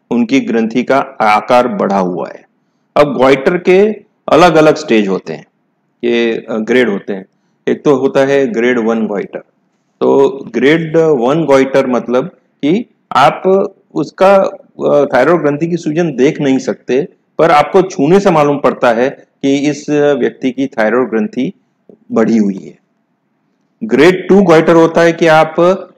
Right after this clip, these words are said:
दूर से देख सकते हैं कि इस पर्सन की थायराइड ग्रंथि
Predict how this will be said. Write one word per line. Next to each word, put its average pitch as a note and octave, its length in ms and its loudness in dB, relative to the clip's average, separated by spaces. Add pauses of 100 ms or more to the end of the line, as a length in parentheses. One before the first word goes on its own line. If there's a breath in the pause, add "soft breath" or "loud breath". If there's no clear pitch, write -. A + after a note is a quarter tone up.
(100)
दूर C#3 280 4
से F3+ 160 4
देख D#3 180 2
सकते C3+ 300 -2
हैं A#2+ 320 0
कि - 640 -4
इस D3+ 280 -2
पर्सन C#3+ 600 0
की C3+ 120 -2
थायराइड A2+ 380 0
ग्रंथि A2 500 -6